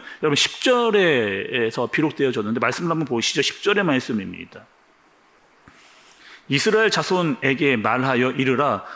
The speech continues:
너희는 내가 너희에게 주는 땅에 들어가서 너희의 곡물을 거둘 때에 너희의 곡물의 첫 이삭 한 단을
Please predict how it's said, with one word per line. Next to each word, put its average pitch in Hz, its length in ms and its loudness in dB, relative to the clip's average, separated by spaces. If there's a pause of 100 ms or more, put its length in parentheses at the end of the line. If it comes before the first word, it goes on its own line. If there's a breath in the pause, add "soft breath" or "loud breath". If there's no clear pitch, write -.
(100)
너희는 151 680 2 (280 loud breath)
내가 139 420 0
너희에게 175 880 2
주는 151 440 0
땅에 160 340 0
들어가서 113 760 -2
너희의 185 680 0
곡물을 196 800 2
거둘 131 320 -2
때에 117 360 0 (260 loud breath)
너희의 165 800 2
곡물의 190 560 2
첫 208 180 0 (160)
이삭 156 540 -2
한 233 320 2
단을 170 380 2